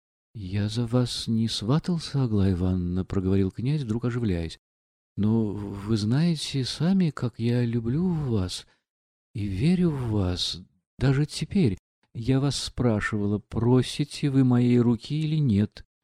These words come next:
«Прошу», замирая, ответил князь. Последовало общее и сильное движение.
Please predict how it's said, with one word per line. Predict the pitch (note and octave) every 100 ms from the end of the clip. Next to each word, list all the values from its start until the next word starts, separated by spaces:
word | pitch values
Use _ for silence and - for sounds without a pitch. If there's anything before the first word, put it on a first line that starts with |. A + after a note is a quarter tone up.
| _ _ _ _ _ _ _ _ -
«Прошу», | G2+ G#2+ - - G2 G#2+ - _ _ _ _ _ _ _
замирая, | G2 F2+ F2 F2+ F#2+ C#3 D#3
ответил | C3 F#2+ G#2 - A#2
князь. | - F2 F2 - - _ _ _ _ _ _ _ _ _ _ _ _ -
Последовало | A2 - C3+ B2 G#2+ G#2+ G#2+
общее | - C3+ E3+ - - D#3+ D#3
и | - F#2+
сильное | - - A#2 C#3 C3+ C3 B2
движение. | G2 G#2+ A2+ F#2+ E2+ E2+ E2+ E2+ F2